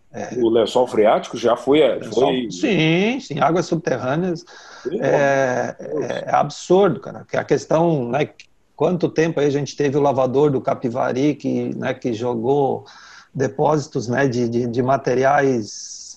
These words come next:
Speaker 1: é, na época ditos como <laughs> inertes, né?
Speaker 2: É.
Speaker 1: Enfim, bem complicado.
Speaker 2: Ninguém sabia
Speaker 1: Isso falando
Speaker 2: disso.
Speaker 1: aqui, né?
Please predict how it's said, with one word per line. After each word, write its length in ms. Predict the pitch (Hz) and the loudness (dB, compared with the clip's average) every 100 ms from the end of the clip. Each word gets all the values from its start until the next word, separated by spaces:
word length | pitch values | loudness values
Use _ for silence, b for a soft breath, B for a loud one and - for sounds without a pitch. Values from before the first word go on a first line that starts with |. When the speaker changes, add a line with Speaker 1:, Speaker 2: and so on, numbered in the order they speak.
| - | -12
Speaker 1:
é, 540 | 117 120 113 110 117 - - | -8 -4 -4 -6 -10 -14 -8
na 180 | 123 127 | -2 2
época 580 | 143 143 131 - 127 | 2 0 -6 -4 -4
ditos 540 | 117 107 131 127 123 107 | -4 -2 -2 -2 -8 -8
como 500 | - 135 131 120 117 | -4 -2 -2 -4 -4
<laughs> 60 | - | -2
inertes, 880 | 170 127 113 190 196 185 - 127 113 | -2 -2 -2 -2 0 -2 -4 -8 -8
né? 180 | 156 165 B B 101 | -10 -14 B B 0
Speaker 2:
É. 260 | 104 107 - _ | 2 2 -2 _
Speaker 1:
Enfim, 540 | 135 123 156 160 120 110 - | -4 -2 0 0 -2 -6 -6
bem 240 | 117 131 | -2 0
complicado. 600 | 139 180 208 208 156 - - _ - | 0 -2 -4 -2 -4 -4 -12 _ -6
Speaker 2:
Ninguém 340 | 117 113 139 | -2 2 2
sabia 340 | 139 127 107 139 | 4 2 4 2
Speaker 1:
Isso 100 | 202 | 4
falando 300 | 196 165 220 | 2 2 2
Speaker 2:
disso. 160 | 208 208 | 2 0
Speaker 1:
aqui, 120 | - | -4
né? 100 | - | -12